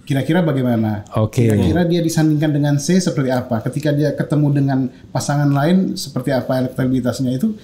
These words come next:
Speaker 1: Jadi memang, eh, survei itu tidak semata-mata untuk dipublish, untuk kepentingan internal
Speaker 2: Iya.
Speaker 1: juga untuk membuat strategi.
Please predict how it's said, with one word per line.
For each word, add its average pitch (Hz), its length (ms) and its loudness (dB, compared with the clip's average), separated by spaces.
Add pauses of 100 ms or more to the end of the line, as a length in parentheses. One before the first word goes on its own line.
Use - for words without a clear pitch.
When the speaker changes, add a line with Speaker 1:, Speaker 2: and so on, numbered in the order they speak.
(320)
Speaker 1:
Jadi 143 160 0
memang, 190 500 2
eh, 156 600 -2
survei 175 420 0
itu 214 160 0
tidak 160 240 2
semata-mata 147 560 0
untuk 165 240 0
dipublish, 131 720 -2
untuk 131 240 -4
kepentingan 131 500 -2
internal 127 460 0
Speaker 2:
Iya. 131 80 0
Speaker 1:
juga 143 240 -2
untuk 120 160 -6
membuat 123 240 2
strategi. 117 560 -4